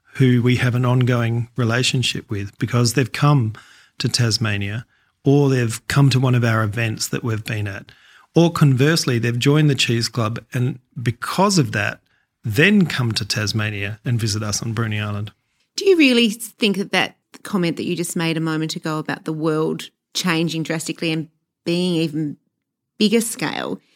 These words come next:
Speaker 2: do you still think that rings true after covid? 'Cause my interpretation has been that people are really desperate for those more intimate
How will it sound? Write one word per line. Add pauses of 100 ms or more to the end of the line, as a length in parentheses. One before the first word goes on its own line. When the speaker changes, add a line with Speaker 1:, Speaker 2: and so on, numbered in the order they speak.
(140)
Speaker 2:
do
you
still
think
that
rings
true
after
covid?
'Cause
my
interpretation
has
been
that (340)
people
are
really
desperate
for
those
more
intimate